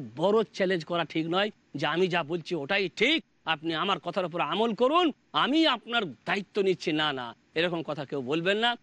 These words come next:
আমি ভুল করতে পারি, আমার থেকে বড় কেউ আছে, তার দ্বারাই ফতোয়া জিজ্ঞাসা করে নিন গা, আমার জানা নাই, এইভাবে ফতোয়া দিবেন।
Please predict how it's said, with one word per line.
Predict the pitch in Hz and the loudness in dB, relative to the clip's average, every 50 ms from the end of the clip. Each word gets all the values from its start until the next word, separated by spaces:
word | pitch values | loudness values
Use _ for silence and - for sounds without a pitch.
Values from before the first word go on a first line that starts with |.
| _ _ - | _ _ -4
আমি | - 170 175 202 220 226 214 | -2 0 0 2 0 0 -2
ভুল | 175 156 190 170 | -2 -2 -4 -4
করতে | - 185 - - 185 | -4 -4 -4 -2 -2
পারি, | 160 180 165 165 175 175 160 139 _ _ _ | 0 0 0 2 2 0 0 -2 _ _ _
আমার | - 165 175 190 180 - | -4 -2 0 -2 -2 -4
থেকে | - 185 160 185 | -6 -4 -4 -2
বড় | 165 151 156 175 285 | -2 -2 -2 -2 0
কেউ | - 208 180 | 0 0 0
আছে, | 165 160 - - 175 160 - _ _ _ | 0 0 -2 -2 -4 -4 -4 _ _ _
তার | - 165 175 180 | 0 0 0 0
দ্বারাই | 170 190 185 190 190 185 - _ _ _ - | -2 -2 0 0 0 -2 -4 _ _ _ -4
ফতোয়া | 190 - 185 185 175 | -4 -2 0 0 0
জিজ্ঞাসা | 170 175 170 185 - 185 | 0 0 -2 -2 -2 -4
করে | 160 - 175 175 175 | -4 -4 -2 0 0
নিন | 170 175 170 170 | 2 2 2 2
গা, | 170 170 151 - _ _ - | 2 0 -2 -2 _ _ -2
আমার | 151 156 180 202 202 147 | -2 0 2 0 0 0
জানা | 151 170 175 180 | -2 -2 -2 0
নাই, | 180 185 180 160 - _ _ - | 0 0 -2 -2 -4 _ _ -4
এইভাবে | 147 196 247 202 165 190 180 180 | -2 -2 -2 -2 -4 -4 -4 -6
ফতোয়া | 170 - 170 - 185 175 165 | -6 -8 -8 -6 -4 -4 -2
দিবেন। | 156 165 170 175 165 | -2 -2 -2 -2 -2